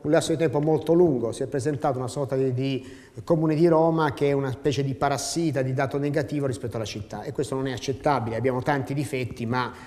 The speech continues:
non è accettabile che sia questa l'immagine che viene proiettata rispetto a un'istituzione che ha ventiquattromila dipendenti, che cerca in qualche modo di dare servizi alla città nonostante la crisi economica e tutte le difficoltà che conosciamo. Aggiungo che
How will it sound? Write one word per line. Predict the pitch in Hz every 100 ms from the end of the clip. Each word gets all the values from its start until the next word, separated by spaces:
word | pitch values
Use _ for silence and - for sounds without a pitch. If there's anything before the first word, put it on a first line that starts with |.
| -
non | 131 147
è | 156
accettabile | 143 156 - 139 131 127
che | 127
sia | - 143
questa | - 143 -
l'immagine | 135 135 123 123
che | 123
viene | 123
proiettata | 110 131 127 127 113 110
rispetto | 120 120 123
a | 117
un'istituzione | 110 127 127 - 120 113
che | -
ha | 123 113 - -
ventiquattromila | 151 147 151 139 131 139 131
dipendenti, | 123 127 156 151 135 120 -
che | 139
cerca | 127 131 113
in | 123
qualche | 135 - 135
modo | 123
di | 120
dare | 120 113
servizi | 135 123 117 101 113
alla |
città | 107 127 127
nonostante | 110 110 104 117 110
la | 117
crisi | 123 107
economica | 123 120 117 107 -
e | -
tutte | - 113 120
le |
difficoltà | 113 107 110 101 110
che | 104
conosciamo. | 98 95 90 87 90 - - - - - - - - - - - -
Aggiungo | 165 190 214 170
che | 127 156 156 151